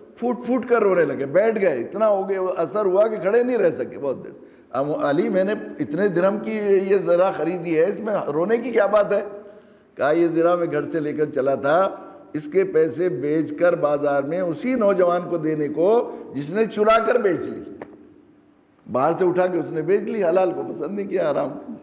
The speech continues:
बस इतना ही इख्तियार है इंसान को, हलाल कर ले, हराम कर ले।" इसलिए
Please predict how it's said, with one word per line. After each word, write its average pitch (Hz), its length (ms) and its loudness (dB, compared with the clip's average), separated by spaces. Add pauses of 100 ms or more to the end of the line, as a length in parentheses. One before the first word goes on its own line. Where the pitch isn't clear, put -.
(100)
बस 208 140 2
इतना 220 240 2
ही 254 100 4
इख्तियार 226 360 4
है 226 60 2
इंसान 208 340 2
को, 214 100 4
हलाल 202 300 6
कर 202 180 -2
ले, 175 160 0
हराम 131 260 -2
कर - 140 -18
ले।" - 120 -20 (580)
इसलिए 233 440 0